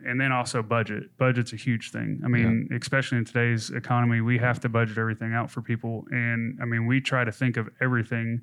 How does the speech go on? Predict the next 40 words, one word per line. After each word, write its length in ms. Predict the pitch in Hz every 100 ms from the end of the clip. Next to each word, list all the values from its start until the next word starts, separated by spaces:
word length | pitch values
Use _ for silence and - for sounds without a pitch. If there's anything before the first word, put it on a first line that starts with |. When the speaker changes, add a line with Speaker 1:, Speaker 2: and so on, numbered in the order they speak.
| - _ _
Speaker 1:
before 300 | 120 120 127
it 20 |
ever 120 | 117 113
begins, 400 | 110 120 120 113
so 100 | 139
there 120 | 143
are 140 | 143
no 120 | 147 110
surprises. 580 | - - 117 113 - -
Speaker 2:
Yeah. 180 | 101 95 - -
Speaker 1:
I 40 |
mean, 200 | 117 117
you 100 | 120
know 200 | 120 123
what 120 | 123
your 100 | 120
budget 280 | 113 120 113
and 80 | 117
your 80 | 113
bottom 280 | 113 113 113
dollar 340 | 117 117 113
is 120 | 113 113
at 100 | 110
the 60 |
very 260 | 113 110 110
end 100 | 113
of 60 | 104
the 60 |
job. 300 | 104 117 113 143 _ _ _ - - - -
Speaker 2:
All 140 | 131
in 60 | 120
Speaker 1:
So 40 | 117
Speaker 2:
all, 160 | 107
definitely 400 | 98 113 - 107
sounds 260 | 95 107 98
like 80 | 92
a 80 |
lot 520 | 92 95 104 107 - -
of 320 | 101 90 -
detail. 640 | - 104 107 90 82 82